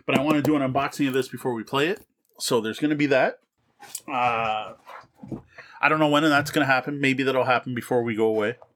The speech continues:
so it'll be able to go live. Um, I've got some reviews to write. I don't know what we're gonna review next week. I honestly, we have lots of options. Um, we got three off the pile of obligation tonight, so that was a nice little boost.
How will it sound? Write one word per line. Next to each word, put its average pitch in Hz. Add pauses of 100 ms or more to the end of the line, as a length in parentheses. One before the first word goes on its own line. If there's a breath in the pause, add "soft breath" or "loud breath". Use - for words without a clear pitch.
(120)
so -
it'll 113
be 127
able 117
to 120
go 117
live. 107 (380 loud breath)
Um, 104 (640 loud breath)
I've 117
got 127
some 123
reviews 120
to -
write. 127
I 143
don't 320
know 175
what 123
we're 147
gonna 143
review 127
next 113
week. 101
I 101
honestly, 117 (420)
we 123
have 120
lots 143
of 131
options. 185 (480)
Um, 113
we 127
got 123
three 147
off 160
the 120
pile 120
of 113
obligation 120
tonight, 110
so 113
that 120
was 123
a 120
nice 107
little 110
boost. 107